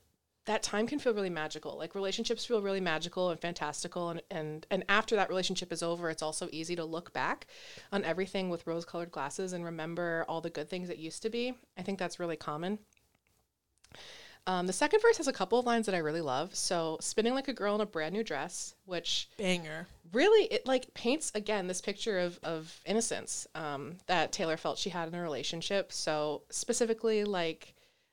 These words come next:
Speaker 1: um, I, I don't know why I think of, like, Christmas. Like, you get, <laughs> you get a dress and your, and your parents are like, "Spin around," and so you do. And there's just this really happy feeling about it. And so she wants to show off the relationship, and she's thinking about that time. Um,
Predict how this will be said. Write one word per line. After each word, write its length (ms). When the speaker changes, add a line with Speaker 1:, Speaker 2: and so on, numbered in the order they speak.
Speaker 1:
um, 500
I, 260
I 100
don't 80
know 120
why 180
I 60
think 180
of, 100
like, 100
Christmas. 520
Like, 100
you 60
get, 220
<laughs> 60
you 120
get 160
a 60
dress 280
and 100
your, 140
and 100
your 120
parents 420
are 40
like, 120
"Spin 200
around," 160
and 100
so 80
you 140
do. 360
And 80
there's 160
just 160
this 160
really 180
happy 380
feeling 400
about 260
it. 240
And 120
so 600
she 180
wants 220
to 80
show 240
off 180
the 140
relationship, 720
and 160
she's 160
thinking 260
about 240
that 220
time. 420
Um, 480